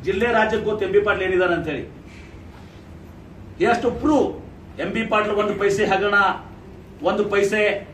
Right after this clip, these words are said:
ಏನು ಮಾಡಿದ್ರೆ ಅದು he has to prove. ಪ್ರೂವ್ ಮಾಡ್ಲಿಕ್ಕೆ ಆಗ್ಲಿದ್ರೆ ಅವನು ಹೋಗ್ತಾನೆ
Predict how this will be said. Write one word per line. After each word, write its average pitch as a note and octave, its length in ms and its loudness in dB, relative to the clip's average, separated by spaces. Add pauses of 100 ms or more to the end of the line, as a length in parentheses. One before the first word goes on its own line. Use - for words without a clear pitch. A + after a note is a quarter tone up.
(460)
ಏನು G#3 180 2
ಮಾಡಿದ್ರೆ B3 500 4
ಅದು G3+ 340 2
he F#3+ 140 4
has F3+ 40 4
to F#3 60 -4
prove. F#3 420 2 (920)
ಪ್ರೂವ್ B3+ 220 2
ಮಾಡ್ಲಿಕ್ಕೆ A#3+ 320 4
ಆಗ್ಲಿದ್ರೆ B3 380 2
ಅವನು B3+ 540 2 (2000)
ಹೋಗ್ತಾನೆ F#3+ 460 -2